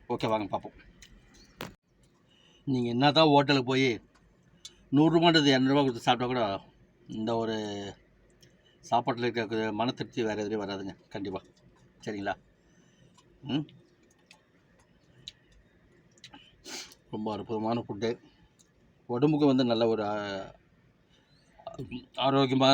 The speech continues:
இருக்கக்கூடிய ஒரு ஃபுட் இது. என்னதான் ஹோட்டலுக்கு போய் பூரியும் தோசை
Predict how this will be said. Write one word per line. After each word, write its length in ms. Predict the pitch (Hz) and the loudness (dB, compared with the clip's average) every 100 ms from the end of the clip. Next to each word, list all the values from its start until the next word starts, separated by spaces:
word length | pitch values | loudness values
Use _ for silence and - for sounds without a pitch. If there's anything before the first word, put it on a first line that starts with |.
| 131 | 6
இருக்கக்கூடிய 360 | 123 113 107 117 | 2 -4 -4 -2
ஒரு 260 | 113 110 - | -2 -2 -6
ஃபுட் 160 | 101 107 | -4 -4
இது. 260 | 101 110 _ _ _ _ - - - - _ _ _ _ _ _ _ _ _ _ - _ _ _ _ _ _ _ - - - _ _ _ _ - - - _ - - - | -4 -8 _ _ _ _ -20 -20 -20 -20 _ _ _ _ _ _ _ _ _ _ -20 _ _ _ _ _ _ _ -20 -20 -20 _ _ _ _ -20 -20 -20 _ -12 -12 -8
என்னதான் 380 | 117 113 110 117 | -6 -6 -4 -4
ஹோட்டலுக்கு 280 | 117 113 110 | -4 -4 -4
போய் 240 | 113 - - | -4 -4 -2
பூரியும் 360 | 120 117 120 | 0 2 0
தோசை 460 | 110 117 - 117 | 0 -4 -4 -6